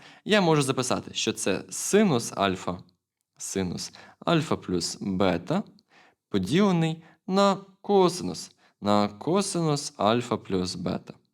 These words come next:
Дорівнює знак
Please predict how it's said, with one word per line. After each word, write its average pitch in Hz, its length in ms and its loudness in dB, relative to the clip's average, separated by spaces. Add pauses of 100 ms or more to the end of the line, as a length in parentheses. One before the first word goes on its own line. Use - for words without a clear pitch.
(1700)
Дорівнює 175 840 2 (1120)
знак 104 560 -2